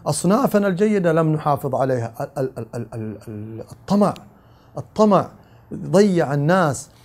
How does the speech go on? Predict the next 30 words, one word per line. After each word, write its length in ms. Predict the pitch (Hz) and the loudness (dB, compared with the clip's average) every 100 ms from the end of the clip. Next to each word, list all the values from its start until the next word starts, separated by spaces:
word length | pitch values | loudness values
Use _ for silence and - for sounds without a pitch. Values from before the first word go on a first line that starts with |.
| - - | -16 -2
اليوم 400 | 147 160 190 170 | 2 4 4 2
المزارعين 800 | 160 151 151 156 156 180 190 151 | 2 2 6 6 4 0 -2 0
من 120 | 143 | -2
أهل 200 | 165 160 | -2 0
البلدان 640 | 160 151 156 147 190 185 156 - - | 0 0 -2 0 0 0 -2 -10 -6
يأتي 300 | 220 196 185 | 0 0 0
لأي 300 | 185 202 185 | -2 0 0
عامل 380 | 170 202 190 160 | 0 0 0 0
يأجر 460 | 160 165 170 160 196 | 0 0 0 2 2
له 160 | 185 | 2
المزرعة 500 | 170 185 175 175 165 | 2 0 0 2 2
ويروح. 400 | 165 170 185 131 | 2 0 0 0
يا 140 | 180 160 | -2 -4
أخي، 220 | 156 120 - - - 160 | -6 -8 -12 -20 -4 -2
الأجيال، 800 | 165 151 160 147 202 208 151 - - - - | 0 0 -2 2 2 4 2 0 -18 -16 -8
الشباب 640 | 220 175 180 170 202 175 | -4 -2 0 2 4 2
يبغوا 340 | 185 175 165 160 | 0 0 0 2
وظائف، 560 | 170 196 185 147 - | 2 4 2 0 -2
ما 100 | 185 | -2
يبغى 240 | 202 170 185 | -2 0 0
يعمر 320 | 165 170 160 | 2 0 2
أرض 240 | 185 160 | 0 0
الله. 380 | 170 180 185 127 - - _ - - 277 | -2 2 2 0 -4 -20 _ -14 -12 -6
عنده 400 | 180 208 175 175 | -4 0 0 0
مزرعة، 440 | 190 175 175 156 | 0 2 4 4
أبوه 220 | 160 190 | 2 0
كان 220 | 160 185 175 | 0 0 0
مزارع، 640 | 160 185 196 190 170 151 | 0 2 4 4 2 4
راح 240 | 180 165 | 2 2
يدرس، 500 | 175 180 190 190 - | 2 0 2 0 -4